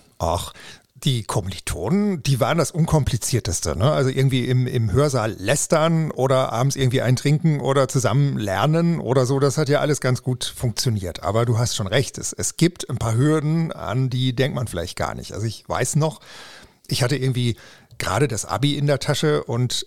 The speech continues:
hab gedacht, „Okay, schreib dich an deiner Lieblingsuni ein.“ Das hatte dann auch immer sehr stark mit dem Ort oder Wohnort der jeweiligen Freundin zu tun. So, „Okay,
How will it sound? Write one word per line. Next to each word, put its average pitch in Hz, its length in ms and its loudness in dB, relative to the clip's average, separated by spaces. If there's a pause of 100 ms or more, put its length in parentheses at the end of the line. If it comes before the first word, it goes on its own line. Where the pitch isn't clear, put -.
(120)
hab - 180 -4
gedacht, 110 300 -2 (180)
„Okay, - 420 -10 (380)
schreib - 400 -2
dich 139 320 2 (140)
an 117 100 2
deiner 107 240 0
Lieblingsuni 143 880 0
ein.“ 147 500 0 (100)
Das - 300 -2
hatte 117 180 0
dann 107 160 -2
auch 98 140 -4
immer 117 220 0
sehr 107 120 -2
stark 101 300 -2
mit - 300 -2
dem 90 320 -4
Ort 98 300 0
oder 92 260 -4
Wohnort 123 400 2
der 101 100 -4
jeweiligen 110 360 0
Freundin 127 380 0
zu - 120 -4
tun. 143 240 0
So, 117 160 -2
„Okay, 214 220 -2